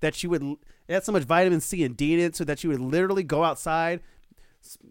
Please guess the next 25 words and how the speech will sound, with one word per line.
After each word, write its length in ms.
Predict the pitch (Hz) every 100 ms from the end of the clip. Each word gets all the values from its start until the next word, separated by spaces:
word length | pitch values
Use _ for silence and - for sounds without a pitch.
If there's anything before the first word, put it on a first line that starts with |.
| 214 _
turn 340 | - 196 190 196
orange, 380 | - 180 185 170
jump 240 | 135 190
into 160 | 185 175
the 100 | 165
sky, 340 | - 175 175 175
and 160 | 165 165
now 440 | 180 190 190 190 _ _ -
you're 280 | 127 185 190
the 120 | 180
fucking 400 | - 180 175 160
sun. 440 | - 175 117 - _ _ _ _ _ _ _ _ _
You 180 | 143 185
are 80 |
now 280 | 180 180 180
a 40 | 143
star 680 | - - 160 143 98 98 _ -
because 300 | 143 147 139
you 80 |
have 220 | 160 165 -
so 580 | - - - 190 185
much 340 | 175 175 175 -
good 360 | - 147 156 139
chemicals 600 | - 160 147 - 139
and 100 | 139